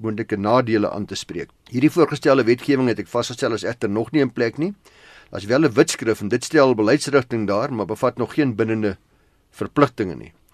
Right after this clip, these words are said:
Maar 'n baie interessante wetskrif terloops vir die wat daarin belangstel. Alhoewel daar geen wetgewing is, dis wat klimaatsverandering en die invloed wat dit mag hê, eh,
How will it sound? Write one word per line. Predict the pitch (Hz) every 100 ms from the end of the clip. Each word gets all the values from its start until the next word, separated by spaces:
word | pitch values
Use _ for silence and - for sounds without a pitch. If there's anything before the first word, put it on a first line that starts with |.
| _ _
Maar | 160 165
'n | 156
baie | 170
interessante | 214 160 - 165 123 104
wetskrif | 104 - 98 -
terloops | 90 104 -
vir | -
die | 95
wat | 98
daarin | 90 87
belangstel. | 90 82 90 - - - _ - - - - -
Alhoewel | 120 135 202
daar | 214
geen | 240 208
wetgewing | 127 156 - 180 170
is, | 139 - - - -
dis | 120 127
wat | 117 123
klimaatsverandering | 131 107 104 165 - 120 127 113 104 -
en |
die | 107 -
invloed | - 165 180
wat | 139
dit | 131 113
mag | 113 107
hê, | 113 123 95 _ - - - - _
eh, | 117 117